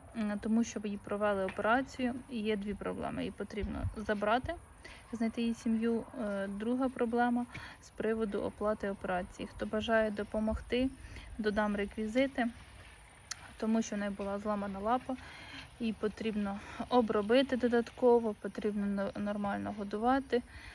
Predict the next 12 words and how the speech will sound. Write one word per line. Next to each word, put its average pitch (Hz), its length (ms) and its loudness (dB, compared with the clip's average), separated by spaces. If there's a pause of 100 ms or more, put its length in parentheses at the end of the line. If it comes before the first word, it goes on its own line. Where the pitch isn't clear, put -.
(520)
Тому 262 420 8 (300)
це 240 100 4
все 226 260 -2
нелегко 220 560 2
та 208 240 -2
недешево. 208 600 -4 (300)
Хто - 200 -4
має 214 200 2
бажання 208 400 -2
долучитись, 214 640 -4
будемо 208 400 -2
вдячні. 269 580 -2